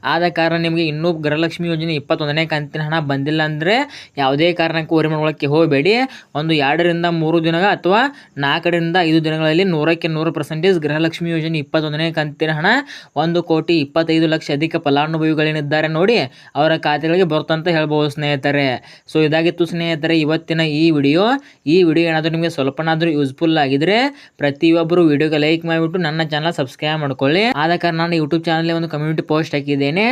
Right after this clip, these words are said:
ದಯವಿಟ್ಟು ಎಲ್ಲರೂ ಗೃಹಲಕ್ಷ್ಮಿ ಯೋಜನೆ ಇಪ್ಪತ್ತೊಂದನೇ ಕಂತಿನ ಹಣ ಜಮಾ ಆಗಿದೆ ಅಥವಾ ಇಲ್ಲ ಅಂತ ವೋಟ್ ಮಾಡಿ ಸ್ನೇಹಿತರೆ.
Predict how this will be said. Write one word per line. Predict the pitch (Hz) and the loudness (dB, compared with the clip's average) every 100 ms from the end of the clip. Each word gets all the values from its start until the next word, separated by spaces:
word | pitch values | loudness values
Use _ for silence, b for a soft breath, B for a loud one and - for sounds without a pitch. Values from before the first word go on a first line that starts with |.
| 269 B B 143 | -2 B B -2
ದಯವಿಟ್ಟು | 147 151 175 170 | 0 2 0 2
ಎಲ್ಲರೂ | 175 156 165 170 | 2 2 0 0
ಗೃಹಲಕ್ಷ್ಮಿ | 151 151 160 - | -2 -2 -4 -4
ಯೋಜನೆ | 165 160 | -4 -4
ಇಪ್ಪತ್ತೊಂದನೇ | 156 139 156 156 151 160 | -6 -4 -6 -4 -6 -6
ಕಂತಿನ | 160 147 156 | -4 -4 -4
ಹಣ | 160 156 | -4 -4
ಜಮಾ | 139 139 151 156 | -2 -4 -2 -2
ಆಗಿದೆ | 156 165 | -2 -2
ಅಥವಾ | 175 160 | -2 -2
ಇಲ್ಲ | 156 151 156 | -2 0 -2
ಅಂತ | 147 147 220 285 B B - | -2 0 0 -2 B B -2
ವೋಟ್ | 165 156 | 0 0
ಮಾಡಿ | 156 156 | 0 -2
ಸ್ನೇಹಿತರೆ. | 151 156 151 143 143 143 | -2 -4 -4 -2 -2 0